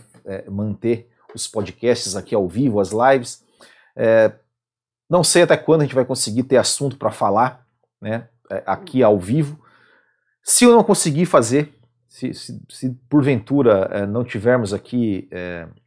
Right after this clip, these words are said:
ao vivo, é, a gente pode colocar coisas gravadas aqui, gravar e, e publicar, ou a gente pode, de repente, fazer alguns assuntos específicos. Então, sugiram assuntos pra gente,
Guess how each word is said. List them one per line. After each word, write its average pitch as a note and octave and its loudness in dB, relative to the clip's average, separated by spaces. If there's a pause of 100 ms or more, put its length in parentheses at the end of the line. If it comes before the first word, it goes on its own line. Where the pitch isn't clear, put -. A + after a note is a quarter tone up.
(380)
ao F#2+ -4
vivo, F#2+ -2 (120)
é, - -20
a A#2+ -14
gente C#3+ -16 (580)
pode B2+ 0
colocar A#2 0
coisas G#2+ -4
gravadas G2+ 0
aqui, B2+ -6
gravar G2+ 2
e, F2+ -6
e D#2 -16
publicar, G2 -2 (300)
ou C4+ 4
a - 8
gente B3+ 4
pode, G#3 4
de G3 2
repente, F3 0
fazer D3+ 2
alguns D#3 0
assuntos D3 -2
específicos. - -6
Então, D3+ -6
sugiram F3 0
assuntos D#3+ -2
pra A#2+ -2
gente, A#2+ -6